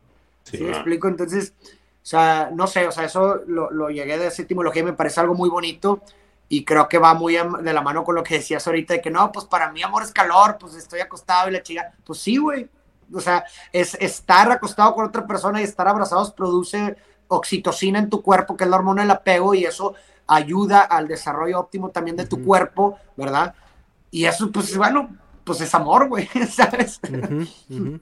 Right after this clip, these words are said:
Speaker 1: Simón, sí, pues también por eso ahorita está tan de moda, pues, que ya no, las relaciones duran, pues, menos. Porque ya tienen un chingo de mascotas, güey, para estar hasta el culo de oxitocina, güey.
Speaker 2: <laughs> Sí.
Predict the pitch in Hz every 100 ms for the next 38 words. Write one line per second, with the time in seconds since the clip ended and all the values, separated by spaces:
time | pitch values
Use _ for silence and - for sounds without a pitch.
0 | _ - - 78 78 - 139 175 117 113
1 | 135 143 139 139 135 131 139 - 135 139
2 | 92 92 113 117 110 95 87 98 117 113
3 | 98 92 82 80 95 104 110 110 110 113
4 | 113 104 - _ _ 85 85 117 139 107
5 | 104 - _ - - - - - 87 -
6 | 113 120 123 127 120 127 127 78 - 113
7 | 123 151 147 147 143 95 - 98 113 -
8 | 95 - 95 127 127 - 113 - - -
9 | 139 127 104 101 101 - - - 262 233
10 | 214 202 202